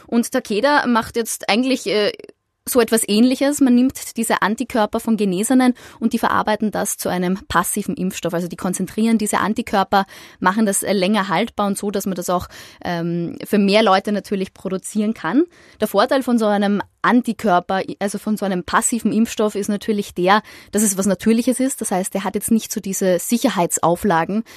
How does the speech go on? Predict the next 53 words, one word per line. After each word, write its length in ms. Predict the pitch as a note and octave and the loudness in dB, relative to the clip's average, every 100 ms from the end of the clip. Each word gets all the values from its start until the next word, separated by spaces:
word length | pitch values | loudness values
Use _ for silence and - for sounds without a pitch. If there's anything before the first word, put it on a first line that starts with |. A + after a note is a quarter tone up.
| - | -12
Das 140 | G3 | -10
Prüfverfahren 500 | - A3+ - - F3+ | -2 -2 0 0 0
geht 220 | F3 G3 F3 | 2 0 0
da 40 | |
schneller, 380 | - F3 E3 A3 | 2 2 4 4
weil 120 | F3+ | 4
es 40 | |
ja 80 | F#3+ | 2
etwas 300 | E3 - F3 | 0 0 0
Natürliches 500 | F3+ - A#3 A3 G3 | 0 2 2 4 0
ist, 180 | A3 - | -2 -4
was 120 | F#3+ | -4
der 100 | - | -6
Körper 300 | - E3+ - | -4 -4 -4
kennt. 420 | - D#3+ F#3 D#4 - - - _ _ _ _ - | -4 0 0 0 -6 -20 -20 _ _ _ _ -6
Ähm, 640 | G3+ G3 G3 G3 F#3+ F#3+ - | -4 -4 -4 -4 -4 -6 -6
das 140 | G#3 | -2
heißt, 140 | G#3+ G#3+ | 0 2
man 100 | A3 | 4
muss 240 | A3+ - - | 2 0 -4
nur 240 | G#3 A3 B3 | 2 4 4
feststellen, 720 | - G#3+ - - F#3 F#3 F#3+ | 2 -2 -4 0 0 0 -2
ob 180 | F3+ - | -6 -4
das 140 | F#3+ | -4
Ding 140 | - | 0
auch 220 | E3+ - F3 | -2 0 2
wirkt. 360 | F3 - - - _ _ - | 2 0 -12 -20 _ _ -8
Das 100 | - | 0
heißt, 220 | D#3+ - | 0 0
ob 80 | F#3 | -2
es 100 | - | 0
sicher 240 | C#4+ D4+ | 2 4
ist, 220 | B3 C4+ | 4 2
äh, 160 | G#3 G3+ | 0 -2
das 160 | G3 G3 | -4 -6
ist 140 | F#3 | -6
klar, 300 | - D#3+ G#3+ | -4 -2 -2
ob 120 | F3 | -2
es 160 | F#3 - | -6 -4
wirkt, 300 | G#3+ B3 - | -4 -4 -6
das 120 | F#3+ | -6
muss 160 | G3 G#3 | -6 -6
man 120 | F#3+ | -6
jetzt 300 | F3 - - | -8 -12 -10
eben 220 | F3+ E3 | -6 -6
prüfen. 520 | - - C4+ - C4+ C#4+ - - - _ | -6 -2 -2 4 4 2 -6 -20 -20 _
Aber 340 | - G3+ G#3 G3+ | 0 4 4 2
prinzipiell 520 | - B3+ A#3+ F#3 A3 | 0 0 0 -2 -2
ist 160 | C4+ | 0
das 100 | A3 | -2
zum 100 | - | -2
Beispiel 220 | A#3+ - F#3 | -4 -4 -6
ein, 260 | F3+ F3+ | -6 -8